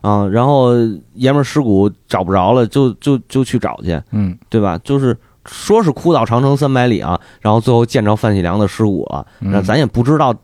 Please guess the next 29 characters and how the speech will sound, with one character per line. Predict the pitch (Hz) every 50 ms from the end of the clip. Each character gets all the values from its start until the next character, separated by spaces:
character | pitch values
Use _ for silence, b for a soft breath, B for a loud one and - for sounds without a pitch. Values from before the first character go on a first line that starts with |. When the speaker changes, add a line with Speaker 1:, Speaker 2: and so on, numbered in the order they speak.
| _ _ -
Speaker 1:
真 | - - 165 165 160
实 | 135 - 120
的 | 123 135 131 127
历 | 127 127 117
史 | 95 - 82 65
是 | 95 113 107
什 | 107 101
么 | 113
样， | 139 151 120 b b b b b b -
没 | 113 139
准 | 175 165 123 113
就 | 160 208 180
是 | 135
找 | 110 - 92
人 | 92 101 113
帮 | 123 135 131
忙 | 127 127
给 | 131 110 82
挖 | 98 120 147 139
出， | 101 92 - -
挖 | 95 147 180 170
出 | 123 104
来 | 87 78
了。 | 65 50 - - _ -
Speaker 2:
嗯， | 101 92 87 85 82 - _
是。 | - 95
Speaker 1:
啊， | 95 87 - b b b b b b b b b b
然 | - - 110 110
后 | 120 131 117 110 107